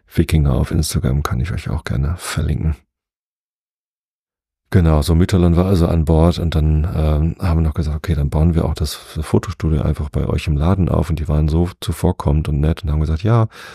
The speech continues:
wir öffnen eigentlich um zwölf, aber ihr könnt auch gerne dann vormittags kommen und schon, äh, schon Fotos machen." Und dann,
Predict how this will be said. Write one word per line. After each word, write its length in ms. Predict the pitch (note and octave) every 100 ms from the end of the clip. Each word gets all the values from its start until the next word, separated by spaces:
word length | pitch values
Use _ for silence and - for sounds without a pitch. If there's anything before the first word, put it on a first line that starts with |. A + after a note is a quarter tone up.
| - _ _ _
wir 220 | G#2 D#2+
öffnen 300 | E2 G2+ E2+
eigentlich 260 | D#2+ E2 D#2+
um 100 | D#2
zwölf, 480 | - D#2 F#2+ A2+ E2
aber 160 | D2+
ihr 80 | D2
könnt 200 | - -
auch 60 | -
gerne 220 | - D#2
dann 180 | D#2 D2+
vormittags 500 | - F#2 F2 D#2+ -
kommen 240 | E2 D2+
und 140 | D2 -
schon, 320 | - D2 D2 - - - - - -
äh, 360 | C2+ C#2 C#2
schon 220 | D2+ D2+
Fotos 400 | D2 - D#2 D2+
machen." 360 | C#2+ C2+ D2 B1+
Und 100 | C2+
dann, 180 | C#2+